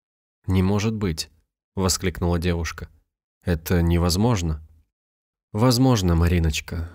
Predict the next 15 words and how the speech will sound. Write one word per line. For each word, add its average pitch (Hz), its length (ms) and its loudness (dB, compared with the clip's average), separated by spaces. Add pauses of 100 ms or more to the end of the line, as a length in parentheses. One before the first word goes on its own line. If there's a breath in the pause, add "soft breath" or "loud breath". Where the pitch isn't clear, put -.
возможно", 92 760 -2 (260)
ответил 90 440 -2
мужчина. 85 560 -4 (560)
"Я 104 160 0
почти - 380 -2
на 95 100 2
сто 98 180 -2
процентов 95 580 -4
уверен 92 420 0
в - 120 -10
том, 95 220 -2
что - 360 -4
мои 90 260 0
предположения 87 800 -2
верны". 87 400 -4